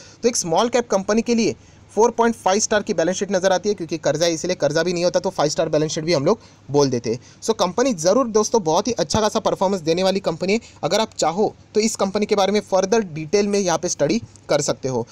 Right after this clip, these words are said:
अगर हम लोग यहाँ पे बात करें फिफ्थ मार्च के फ्राइडे के दिन सिक्सटी फ़ाइव परसेंट की डिलीवरीज approximately हम लोग को देखने को मिली, वॉल्यूम भी ठीक ठाक नज़र यहाँ पे आ रहे हैं। कंपनी की बात करूँ तो फिलहाल मार्च चल रहा है, सात मार्च, यहाँ पे हम लोग बात करें इसी मंथ में कंपनी ने फ्रेश फिफ्टी टू वीक हाई के साथ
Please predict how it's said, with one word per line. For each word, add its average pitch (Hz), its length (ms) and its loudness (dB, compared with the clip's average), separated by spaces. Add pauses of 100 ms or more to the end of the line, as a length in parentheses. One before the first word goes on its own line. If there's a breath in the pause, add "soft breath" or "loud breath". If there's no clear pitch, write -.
(160 loud breath)
अगर 196 160 2
हम 240 100 2
लोग 240 120 2
यहाँ 214 120 2
पे 226 100 2
बात 175 260 0
करें 226 140 0
फिफ्थ - 340 -4
मार्च 170 300 0
के 202 100 -2
फ्राइडे 160 320 0
के 180 120 -2
दिन 160 220 -6 (260 soft breath)
सिक्सटी - 400 -2
फ़ाइव 214 400 0
परसेंट 214 280 0
की 220 80 0
डिलीवरीज 170 460 -2 (100)
approximately 202 640 -2
हम 185 120 2
लोग 175 100 0
को 185 80 0
देखने 160 220 -4
को 180 100 -8
मिली, 202 140 0
वॉल्यूम 170 380 2
भी 214 80 2
ठीक 165 240 -4
ठाक 196 160 0
नज़र 175 220 2
यहाँ 165 120 2
पे 185 180 -4
आ 147 100 2
रहे 170 120 2
हैं। 202 160 -6 (400 loud breath)
कंपनी 233 300 0
की 254 120 -2
बात 185 240 2
करूँ 226 220 2 (320 loud breath)
तो 196 60 -4
फिलहाल 226 280 0
मार्च 180 260 0 (140)
चल 190 120 2
रहा 190 120 2
है, 202 60 2
सात 175 340 -2
मार्च, 185 320 -2 (220)
यहाँ 160 140 2
पे 185 80 0
हम 170 120 0
लोग 175 120 -2
बात 165 180 2
करें 214 160 0
इसी 220 280 0
मंथ 214 260 2
में 220 100 0
कंपनी 196 300 -2
ने 208 80 2
फ्रेश 202 340 0
फिफ्टी 165 260 -4
टू 196 100 -2
वीक 208 140 0
हाई 170 140 0
के 185 100 -2
साथ 202 220 -2